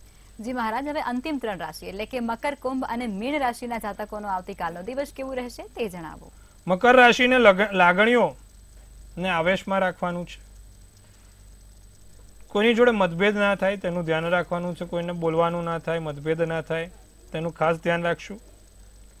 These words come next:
Speaker 2: આર્થિક રીતે વાંધો નથી આવે એવો, પણ દિવસ આખો દોડધામમાં પસાર થશે. એક કામ પૂરું થયું ને બીજું કામ, બીજું પત્યું ને ત્રીજું કામ, દિવસ દોડધામમાં પસાર થાય. કોઈ સારા ભોજનની સ્વાદિષ્ટ મજા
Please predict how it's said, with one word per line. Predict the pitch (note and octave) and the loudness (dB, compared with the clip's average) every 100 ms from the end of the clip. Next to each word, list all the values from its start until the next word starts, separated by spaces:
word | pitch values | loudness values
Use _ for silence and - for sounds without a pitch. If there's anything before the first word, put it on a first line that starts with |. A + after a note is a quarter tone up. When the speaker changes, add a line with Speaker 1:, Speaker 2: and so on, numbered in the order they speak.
| - - - - - - - - - - - - - - | -20 -20 -20 -20 -20 -20 -20 -20 -20 -20 -20 -20 -20 -2
Speaker 2:
આર્થિક | E3 E3+ F#3+ | -2 -2 -4
રીતે | F#3 F3+ F#3 | -4 0 2
વાંધો | E3+ D3+ E3 | 2 2 2
નથી | E3+ E3+ D#3+ G3 | 2 0 -2 0
આવે | F#3 F3 | 0 2
એવો, | F3 F3+ G3+ - - | -2 -4 -10 -14 -2
પણ | A#3+ A#3 | -2 2
દિવસ | A3 B3 B3 | 4 4 6
આખો | G#3 G#3+ B3+ | 4 4 4
દોડધામમાં | G#3 F3 E3+ G#3 A3 A3 | 6 6 10 10 10 4
પસાર | G#3 F3+ F#3 E3+ | 4 2 2 2
થશે. | F3 B3 | 0 2
એક | C4+ - A#3+ B3+ - | 0 2 4 4 6
કામ | C4 C4 | 6 6
પૂરું | C4 B3+ | 2 0
થયું | B3 B3+ C4 | 6 6 6
ને | C4 | 2
બીજું | A#3+ A3+ G#3 B3 | 0 0 2 4
કામ, | A3 G3+ | 4 4
બીજું | G#3 G#3 B3+ | 0 0 2
પત્યું | A#3+ A#3 B3 | 2 2 0
ને | B3 | 0
ત્રીજું | A#3+ A3+ A#3+ | 0 -2 -2
કામ, | G#3 D#3+ - - - - - - - - | -2 -6 -6 -20 -20 -20 -20 -20 -20 -8
દિવસ | G#3 B3+ C4+ | 4 6 6
દોડધામમાં | A3 G3+ G3 A#3 B3 C4 | 8 8 10 10 10 6
પસાર | A3+ G3+ A#3 | 6 8 6
થાય. | A#3 A#3 C4 - - - - - - - - - - - - - - - - - - - - - | 8 6 6 2 -16 -20 -20 -20 -20 -20 -20 -20 -20 -20 -20 -20 -20 -20 -20 -20 -20 -20 -20 -14
કોઈ | - G#3+ | -2 2
સારા | G#3+ G3+ A3 | 6 6 6
ભોજનની | G3 G3 G#3 G#3 A3+ A3 | 4 2 2 0 -2 -2
સ્વાદિષ્ટ | - F#3+ G#3 G#3 G3 | -2 0 0 -2 -2
મજા | F3+ E3+ G3+ D#3+ | 4 6 6 4